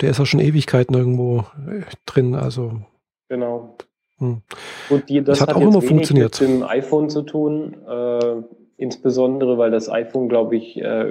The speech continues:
Speaker 2: überhaupt nicht betroffen ist. Auch Apple ist nicht damit betroffen, weil die
Speaker 1: Mhm.
Speaker 2: kein Open S S L benutzt haben.
Speaker 1: Aber ich glaub, Android ist betroffen, soweit
Speaker 2: Ja.
Speaker 1: ich das weiß. Die haben nämlich das, glaub ich, benutzt.
Speaker 2: Diverse Google-Systeme sind
Speaker 1: Mhm.
Speaker 2: betroffen, Amazon-System ist betroffen,
Speaker 1: Mhm.
Speaker 2: eBay, äh,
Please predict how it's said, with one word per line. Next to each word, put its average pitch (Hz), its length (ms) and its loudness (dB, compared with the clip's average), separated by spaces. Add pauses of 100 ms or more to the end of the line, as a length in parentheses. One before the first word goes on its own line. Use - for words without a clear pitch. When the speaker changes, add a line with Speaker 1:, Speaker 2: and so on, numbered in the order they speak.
Speaker 2:
überhaupt 113 460 -4
nicht 156 160 -4
betroffen 160 480 -2
ist. 160 180 -2
Auch - 200 -6
Apple 156 280 0
ist 143 140 -2
nicht 160 180 -2
damit 160 280 0
betroffen, 165 480 -4
weil 120 100 4
die 117 100 2
Speaker 1:
Mhm. 139 60 -2
Speaker 2:
kein 117 160 0
Open 120 240 -2
S - 460 -6
S 110 100 -4
L - 180 -2
benutzt 120 440 -4
haben. 175 260 -2 (340)
Speaker 1:
Aber 143 100 -4
ich 135 120 -4
glaub, 147 160 2
Android 143 360 2
ist 160 120 0
betroffen, 165 640 -2 (280)
soweit 131 260 -4
Speaker 2:
Ja. 127 80 2
Speaker 1:
ich 123 100 -6
das - 240 -10
weiß. 139 240 -2
Die 139 100 0
haben 135 100 2
nämlich 135 260 2
das, - 260 -4
glaub 131 160 0
ich, 123 100 0
benutzt. - 500 -4 (320)
Speaker 2:
Diverse 127 440 4
Google-Systeme 123 760 0
sind 117 180 -4
Speaker 1:
Mhm. 151 120 2
Speaker 2:
betroffen, 117 680 -4
Amazon-System 117 1200 -4
ist 113 140 -6
betroffen, 117 400 -6
Speaker 1:
Mhm. - 60 -8
Speaker 2:
eBay, 117 600 2
äh, 110 480 -4